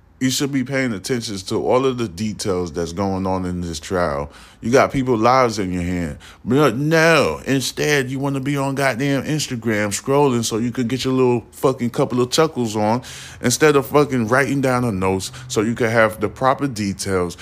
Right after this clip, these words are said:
to make your decision, all right? But you don't wanna do that. You wanna be part of the hoopla. You wanna be part of the goddamn fucking seven atrocities that pisses everybody off. And if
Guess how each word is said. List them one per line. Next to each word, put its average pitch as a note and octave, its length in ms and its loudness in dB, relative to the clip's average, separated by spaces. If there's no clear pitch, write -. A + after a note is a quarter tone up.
to C3 100 -2
make B2 240 0
your A#2+ 100 2
decision, F#2+ 640 -4
all G#2 100 0
right? G#2+ 320 2
But B2+ 160 4
you D3 80 6
don't C3 160 4
wanna A2+ 200 0
do G#2+ 220 0
that. E2 240 -2
You C3+ 100 0
wanna C3 260 4
be A#2+ 140 4
part A2 300 2
of G2+ 80 0
the F2+ 120 2
hoopla. G2 460 -4
You G#2+ 100 4
wanna D#3 240 6
be C3+ 160 4
part B2 260 2
of A2+ 120 -2
the G2 100 0
goddamn G2 640 -2
fucking F#2+ 480 -2
seven B2 440 -2
atrocities G2+ 800 -2
that E2+ 220 -6
pisses A#2+ 400 -6
everybody F2+ 640 0
off. D#2 280 -2
And A2+ 120 0
if A#2 140 0